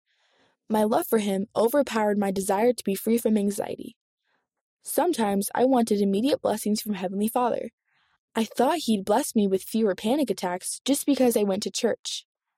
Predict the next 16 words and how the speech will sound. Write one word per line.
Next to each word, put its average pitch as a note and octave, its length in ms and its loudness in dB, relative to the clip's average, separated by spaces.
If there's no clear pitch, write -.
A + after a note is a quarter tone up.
I've C4+ 280 0
learned G#3 240 4
that F#3 100 4
it - 80 2
doesn't F#3+ 300 0
work - 240 2
that - 180 -2
way. - 160 -6
I G#3+ 140 2
often C4+ 340 0
have G#3+ 220 0
to G#3+ 100 -4
push B3+ 280 0
through A3+ 180 0
the F#3+ 140 -2
attacks - 440 -6